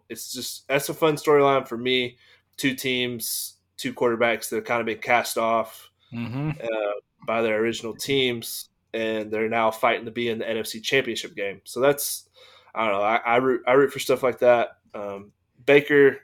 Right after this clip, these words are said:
Speaker 1: I think, has gotten a raw deal as far as the N F L goes.
Speaker 2: Mm-hmm.
Speaker 1: Um, kinda, I think he got, people gave up on him too fast, and I think he's gonna find a home there in Tampa to stick for a while.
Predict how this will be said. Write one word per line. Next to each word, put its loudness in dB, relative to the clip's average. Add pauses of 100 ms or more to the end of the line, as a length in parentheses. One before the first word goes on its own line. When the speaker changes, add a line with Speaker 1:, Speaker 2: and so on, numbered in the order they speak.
Speaker 1:
I -8
think, -2
has -4
gotten -2
a -2
raw 6
deal 0 (380)
as -14
far 0
as -2
the -6
N -6
F -6
L -4
goes. -4 (260)
Speaker 2:
Mm-hmm. -8
Speaker 1:
Um, -10 (1160)
kinda, -2 (100)
I -12
think -4
he -6
got, 0 (560)
people 0
gave 4
up 0
on 0
him -6
too -8
fast, -2 (160)
and -8 (320)
I -2
think -4
he's -6
gonna -4
find -2
a -4
home 0
there -2
in -8
Tampa -4 (560)
to -12
stick -4
for -6
a 2
while. 0